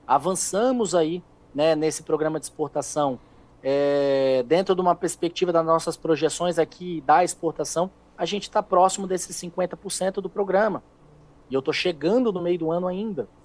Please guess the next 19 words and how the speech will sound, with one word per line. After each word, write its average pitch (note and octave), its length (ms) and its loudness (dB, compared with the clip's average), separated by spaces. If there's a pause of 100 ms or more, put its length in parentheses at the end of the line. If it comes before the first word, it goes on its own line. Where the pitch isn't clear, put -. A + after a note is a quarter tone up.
(200)
né? B2+ 80 0
Eu C3+ 80 2
tenho D3 160 -6
trinta F3 420 -2
dias E3 300 -2
aí E3+ 100 0
pra F3 140 -2
chegar E3 320 0
exatamente D#3+ 640 -2 (280)
nesse D#3+ 340 0
meio D#3+ 340 0 (300)
deste D#3+ 300 0
ano, E3+ 200 2 (220)
né? D#3 100 2
Então, F#3+ 280 2 (360)
eu E3 160 2
estou A3+ 600 6
com G3+ 480 0 (100)
uma F#3 340 2